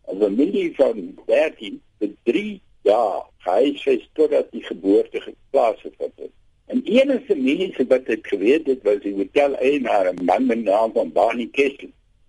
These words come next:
Ou Barney het die hele tyd vir my gesê, "Oh, you're gonna make a big trouble. The police are coming, the police are coming." Ek wou sê, "As long as you shut up, there will be no police." En ons het dit reg gekry. Ek wil net gou so 'n stertjie bysit dat toe ek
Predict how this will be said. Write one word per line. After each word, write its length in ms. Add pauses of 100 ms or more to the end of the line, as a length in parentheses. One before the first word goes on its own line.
Ou 80
Barney 400
het 80
die 160
hele 180
tyd 220
vir 80
my 160
gesê, 320
"Oh, 140 (100)
you're 100
gonna 240
make 260
a 40
big 240
trouble. 320
The 120
police 440
are 100
coming, 360
the 80
police 340
are 120
coming." 360
Ek 100
wou 220
sê, 340
"As 80
long 220
as 120
you 180
shut 260
up, 160
there 160
will 180
be 140
no 200
police." 440 (440)
En 320
ons 240
het 140
dit 200
reg 220
gekry. 360 (440)
Ek 100
wil 80
net 180
gou 220
so 180
'n 80
stertjie 480
bysit 520
dat 200 (160)
toe 180
ek 280